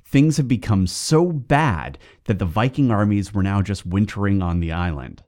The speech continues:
The English nobles, unable to oust them,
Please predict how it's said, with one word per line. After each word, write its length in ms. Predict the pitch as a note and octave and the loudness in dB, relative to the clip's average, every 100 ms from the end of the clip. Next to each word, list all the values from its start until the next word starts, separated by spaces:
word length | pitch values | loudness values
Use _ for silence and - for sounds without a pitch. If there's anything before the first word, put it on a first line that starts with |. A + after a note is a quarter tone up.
| _ _ _ _ _ | _ _ _ _ _
The 160 | G2 A#2+ | 0 4
English 300 | C#3+ B2+ B2+ | 4 2 2
nobles, 560 | D#3+ G3+ F2+ C#2 - - - - | 2 2 -2 -8 -14 -18 -12 0
unable 400 | B2 C3 A#2 A2 | 2 4 2 -2
to 120 | G2+ | -4
oust 360 | G2 D#3+ F3 - | -2 -2 -2 -6
them, 300 | D2+ C#2+ | -6 -6